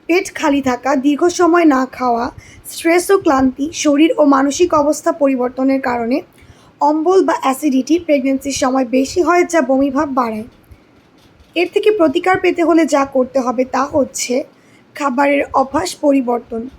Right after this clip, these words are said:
সকালে ঘুম থেকে ওঠার পর খালি পেটে না থাকা, বিস্কুট বা শুকনো খাবার খাওয়া, দিনে পাঁচ থেকে ছয় বার অল্প অল্প করে খাওয়া, তেল মশলা কমানো, ঝাল খাবার এড়ানো, পানীয়, পর্যাপ্ত পানি পান, লেবুর পানি,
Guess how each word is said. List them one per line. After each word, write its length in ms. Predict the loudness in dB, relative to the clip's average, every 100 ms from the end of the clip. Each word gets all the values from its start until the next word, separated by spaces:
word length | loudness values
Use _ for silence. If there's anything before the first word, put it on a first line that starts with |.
| -4
সকালে 340 | -4 -2 -2 -2
ঘুম 220 | 0 -2
থেকে 220 | 0 -4 -2
ওঠার 320 | -2 0 -2 -2
পর 140 | -2 -2 -4 -20 -20 -8
খালি 260 | 0 2 2
পেটে 280 | 0 0 2
না 140 | 2
থাকা, 320 | -2 -8 -4 -6 -2
বিস্কুট 460 | -4 -4 2 2 4
বা 100 | 0
শুকনো 360 | 0 -2 0 -2
খাবার 340 | -2 -2 -4
খাওয়া, 340 | -4 -2 -2 -2 -6 -20 -20 -8
দিনে 220 | 4 4 4
পাঁচ 240 | 2 -2 -2
থেকে 200 | -2 -2 -4
ছয় 240 | 0 2 2
বার 180 | 0 -2 0
অল্প 240 | 0 2 0
অল্প 220 | 2 0 0
করে 180 | 2 2 0
খাওয়া, 280 | -4 -2 -2 -4 -16 -20 -20 _
তেল 180 | 0 2
মশলা 380 | 4 2 2 0
কমানো, 400 | 2 4 6 4 2
ঝাল 260 | 0 -2
খাবার 340 | 0 -2 -2 -4 -4
এড়ানো, 380 | -4 -4 -6 -10 -18 _ _ _ _ _ -4
পানীয়, 380 | 0 4 4 4 2
পর্যাপ্ত 380 | 2 2 0 -2 -4
পানি 240 | 0 2 0
পান, 220 | 0 0 -2 -2
লেবুর 380 | 2 2 4 2 2
পানি, 260 | 2 2